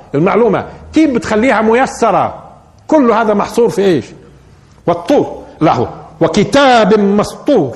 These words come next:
عرفنا التسطير اللي هو تنظيم الكتابة، "في رق"، رق، شوفها موضوع، "منشور"، لأنه إذا حنا نكتبه بعدين يقسم فيه لما بيكون معمم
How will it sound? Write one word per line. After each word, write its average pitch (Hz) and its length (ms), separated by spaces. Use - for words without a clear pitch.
عرفنا 180 320
التسطير 151 320
اللي 135 260
هو 147 60
تنظيم 160 460
الكتابة، 104 540
"في 220 220
رق"، 175 720
رق، 196 580
شوفها 117 460
موضوع، 131 360
"منشور"، 254 680
لأنه 139 280
إذا 131 140
حنا 151 220
نكتبه 156 360
بعدين 139 380
يقسم 165 420
فيه 190 260
لما 151 240
بيكون 131 380
معمم 131 480